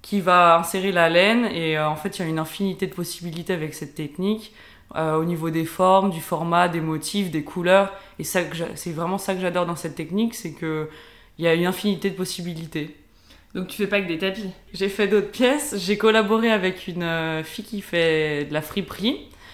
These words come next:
Speaker 1: Elle a chiné des blazers et, euh, pour cet hiver, en gros, on a fait une collab.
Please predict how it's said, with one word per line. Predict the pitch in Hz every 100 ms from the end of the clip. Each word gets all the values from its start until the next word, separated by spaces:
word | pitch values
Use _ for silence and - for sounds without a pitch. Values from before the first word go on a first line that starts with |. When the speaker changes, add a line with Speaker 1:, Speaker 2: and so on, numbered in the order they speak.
| - -
Speaker 1:
Elle | 180 175
a | 180
chiné | 175 - 220 233
des | 214 190
blazers | 190 190 175 190 247 330 269 -
et, | 175 170
euh, | 165 160 156 156 156
pour | 151 - 170
cet | 180 156
hiver, | 175 170 202 202
en | 185
gros, | 175
on | 208
a | 170
fait | -
une | 170
collab. | 170 170 180 226